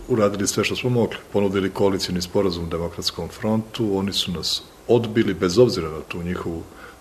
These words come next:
e, slažem se, nepristojnu ponudu, kao što su rekli vaši sagovornici, analitičari Crne Gore.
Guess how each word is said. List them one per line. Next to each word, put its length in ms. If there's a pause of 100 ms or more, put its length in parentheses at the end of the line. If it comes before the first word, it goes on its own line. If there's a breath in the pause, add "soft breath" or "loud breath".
(100)
e, 40 (1120)
slažem 400
se, 140
nepristojnu 540 (100)
ponudu, 360 (200)
kao 120
što 120
su 140
rekli 220
vaši 220
sagovornici, 680
analitičari 540
Crne 280
Gore. 180